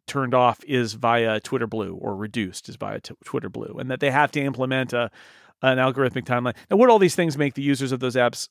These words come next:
uh, complain because they would degrade the, the experience? Sure, but you could use those people as a, you know, you could, you could make those developers jump through hoops for you potentially, and, uh,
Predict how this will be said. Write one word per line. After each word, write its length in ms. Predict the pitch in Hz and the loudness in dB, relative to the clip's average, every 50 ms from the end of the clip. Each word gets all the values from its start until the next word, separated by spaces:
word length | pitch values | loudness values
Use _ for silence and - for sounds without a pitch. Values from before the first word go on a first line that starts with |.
| _ - | _ -4
uh, 280 | 135 120 120 117 113 - | -2 0 0 -2 -4 -6
complain 480 | - 127 113 - 135 127 127 151 170 160 | -8 -8 -4 -2 -2 0 0 0 -2 -2
because 320 | 135 117 - 123 113 120 | -4 -4 -4 -4 -4 -2
they 140 | 120 120 117 | -2 0 0
would 100 | 117 113 | 0 -2
degrade 360 | 107 127 - 123 123 120 117 | -4 -6 -6 -4 -2 -2 -2
the, 160 | 120 123 131 131 | -4 -6 -10 -10
the 120 | - 123 117 | -6 -6 -6
experience? 440 | 107 - - - 127 127 131 123 - - - - - - | -6 -6 -8 -10 -8 -6 -8 -8 -10 -14 -20 -20 -16 -10
Sure, 760 | - - - - - - 339 339 285 175 147 135 131 147 170 - _ _ _ _ - _ _ _ _ _ _ - 143 135 - | -6 -4 -2 0 0 2 2 4 6 6 6 6 4 2 0 -4 _ _ _ _ -20 _ _ _ _ _ _ -18 -18 -6 0
but 200 | 185 185 196 190 | 2 2 2 2
you 220 | 165 175 240 247 | 0 0 0 0
could 240 | - - 220 208 165 | 2 4 4 4 2
use 560 | 151 160 170 185 214 226 226 240 233 175 160 | 0 -4 -2 0 0 2 2 0 -2 -2 0
those 460 | 151 175 175 170 170 165 160 151 - | 2 2 4 4 4 4 2 0 -2
people 580 | - - - 185 175 - - 147 147 143 143 - - | -6 -8 -6 -4 -4 -2 2 2 4 4 2 2 0
as 560 | - 147 143 143 139 139 139 139 135 127 - - _ - | 2 4 4 6 6 4 4 2 0 -2 -6 -8 _ 0
a, 640 | 139 135 131 127 123 123 123 123 123 123 117 117 - _ _ _ _ _ _ _ _ _ _ _ _ _ _ _ _ - | 2 4 4 4 4 2 2 0 0 0 -2 -4 -8 _ _ _ _ _ _ _ _ _ _ _ _ _ _ _ _ -4
you 160 | 156 143 139 | 0 0 2
know, 60 | 139 | 2
you 220 | 139 143 156 208 | 2 2 2 2
could, 120 | - 220 185 | 2 2 2
you 140 | 190 233 233 | 2 2 2
could 80 | 202 | 2
make 180 | 185 185 165 - | 2 2 2 4
those 300 | - 170 160 151 127 131 | 4 6 6 4 4 0
developers 460 | 131 143 131 147 143 143 143 139 123 | -2 0 2 4 4 4 2 0 0
jump 180 | - 143 131 - | 0 -2 -4 -4
through 160 | - 131 117 | -4 -4 -2
hoops 200 | 135 135 - - | -2 -2 -4 -4
for 120 | - 131 | -4 -2
you 140 | 123 120 117 | 0 0 -2
potentially, 640 | - 123 - 127 123 113 - 120 117 113 107 107 104 _ - - - _ _ _ - | -2 -4 -4 -4 -4 -4 -2 -2 -2 -2 -2 -4 -6 _ -16 -20 -20 _ _ _ 0
and, 560 | 143 139 131 131 131 127 127 127 131 127 123 - _ - | 2 4 4 4 4 2 0 -2 -4 -6 -8 -10 _ 0
uh, 460 | 151 135 127 123 123 123 123 123 - | 2 4 4 6 6 6 6 4 4